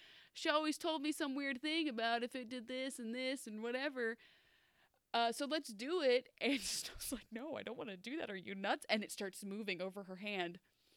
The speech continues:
And that's when we find out that she never actually took the crazy l-, the lake, uh, potion water, that she had faked it, and somehow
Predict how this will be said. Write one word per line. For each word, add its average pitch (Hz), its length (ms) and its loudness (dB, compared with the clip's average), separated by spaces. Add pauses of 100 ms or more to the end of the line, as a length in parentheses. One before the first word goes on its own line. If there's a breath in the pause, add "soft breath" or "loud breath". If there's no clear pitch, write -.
(760 soft breath)
And 190 100 -12
that's 160 260 -8
when 190 120 -12
we 196 100 -8
find 208 320 -8
out 233 280 -6 (680 soft breath)
that 180 100 -14
she 170 140 -10
never 180 240 -6
actually 180 340 -8
took - 200 -6 (260)
the 208 60 0
crazy 180 360 -2
l-, 170 160 -2 (160)
the 185 220 -4
lake, 175 320 -2 (280)
uh, 180 340 4
potion 180 380 -2
water, 165 380 0 (520 loud breath)
that 175 180 2
she 214 220 -2
had 175 200 -2
faked 320 220 4
it, 151 140 0 (840)
and 208 120 4
somehow 196 720 0